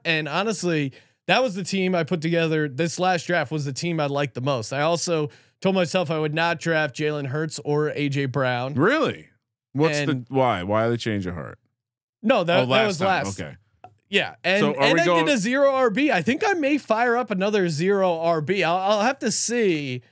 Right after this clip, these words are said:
Speaker 1: what kind of decision I'm looking at at one six, but I really like the, the team I put together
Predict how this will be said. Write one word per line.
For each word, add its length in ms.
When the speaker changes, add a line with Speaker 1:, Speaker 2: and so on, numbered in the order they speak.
Speaker 1:
what 300
kind 180
of 120
decision 420
I'm 120
looking 280
at 240
at 200
one 280
six, 360
but 200
I 60
really 440
like 460
the, 500
the 220
team 260
I 120
put 180
together 580